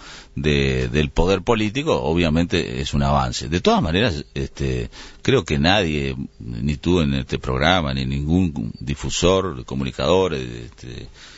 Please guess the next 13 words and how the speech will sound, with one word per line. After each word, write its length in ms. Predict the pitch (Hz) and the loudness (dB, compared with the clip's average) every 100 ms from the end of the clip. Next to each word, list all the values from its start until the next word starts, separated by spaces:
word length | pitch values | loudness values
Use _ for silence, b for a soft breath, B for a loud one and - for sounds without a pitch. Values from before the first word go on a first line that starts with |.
| B - | B -12
de, 240 | 65 69 | -8 -6
de 100 | 67 | -6
los 140 | 67 | -4
servicios 380 | - 76 95 78 | -2 0 2 0
de 20 | |
comunicación 480 | - 73 73 73 80 | 0 -2 -2 0 2
audiovisual 340 | 85 73 82 101 | 2 0 0 0
estaría 320 | 104 76 87 | 2 2 2
dispuesto 580 | 95 - 87 - 120 143 B B - | 2 2 0 2 -2 -2 B B -2
a 240 | 76 78 71 | 2 2 0
que 640 | 76 73 69 65 62 62 | 0 0 2 0 0 -4
cinco 840 | - - 147 135 95 - 67 67 - - - - - - | 0 4 4 4 0 -4 -6 -8 -14 -18 -20 -20 -20 -2
personas 720 | - 90 - 123 117 80 69 | 2 2 2 2 2 0 -4